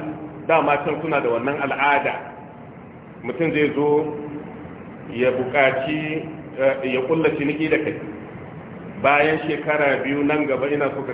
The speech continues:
kawo min dabino buhu ɗaya, ga kuɗin dabino. Bayan shekara biyu yake son dabino, ba yanzu ba, amma kuɗin dabino ga shi yanzu. Kaga an yi ciniki akan siffa,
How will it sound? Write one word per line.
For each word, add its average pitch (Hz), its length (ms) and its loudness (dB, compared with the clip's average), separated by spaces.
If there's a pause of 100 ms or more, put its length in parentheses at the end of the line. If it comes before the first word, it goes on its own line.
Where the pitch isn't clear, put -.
kawo 143 260 4
min 143 160 4
dabino 139 420 4
buhu 123 380 -2
ɗaya, 131 380 2
ga 123 120 4
kuɗin 135 300 -2
dabino. 135 400 2 (1400)
Bayan 156 480 6
shekara 156 560 2
biyu 151 180 0
yake 156 320 -2
son 156 180 2
dabino, 147 480 0
ba 131 120 4
yanzu 139 280 2
ba, 156 240 2
amma 135 240 2
kuɗin 175 280 0
dabino 156 320 2
ga 123 180 4
shi 156 80 0
yanzu. 127 240 0 (960)
Kaga 156 320 6
an 185 220 4
yi 196 80 4
ciniki 170 500 0
akan 165 480 0
siffa, 180 380 2